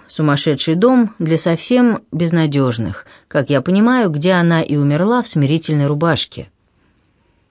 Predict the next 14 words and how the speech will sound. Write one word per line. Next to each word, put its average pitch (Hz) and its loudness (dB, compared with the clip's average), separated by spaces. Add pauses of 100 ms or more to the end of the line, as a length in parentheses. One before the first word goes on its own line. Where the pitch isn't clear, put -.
(140)
Примечание. 180 0 (380)
Централ 214 0
Айлип, 143 0 (500)
психиатрическая 156 -2
лечебница 202 0
и 170 -2
богадельня 175 2 (260)
на 165 2
Лонг-Айленде 170 2 (200)
в - -20
пригороде 190 2
Нью-Йорка. 151 0 (120)
Конец 156 0
примечания. 123 -4